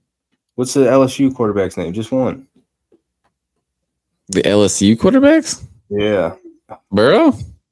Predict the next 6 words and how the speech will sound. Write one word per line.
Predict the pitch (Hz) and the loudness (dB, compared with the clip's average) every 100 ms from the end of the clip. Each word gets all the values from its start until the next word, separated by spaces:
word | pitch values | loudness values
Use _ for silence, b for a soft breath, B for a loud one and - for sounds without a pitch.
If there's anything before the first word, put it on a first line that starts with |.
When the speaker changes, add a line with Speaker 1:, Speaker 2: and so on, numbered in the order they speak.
| _ _ _ _ | _ _ _ _
Speaker 1:
No, | 104 113 117 98 80 - _ _ _ | -10 -6 -4 -6 -8 -12 _ _ _
this | 113 117 - | -4 -4 -4
year. | 92 - - - _ _ _ _ - | -6 -8 -12 -20 _ _ _ _ -4
Speaker 2:
No, | 104 92 | 0 2
no | 95 95 | 2 0
idea. | 92 92 85 | 2 2 0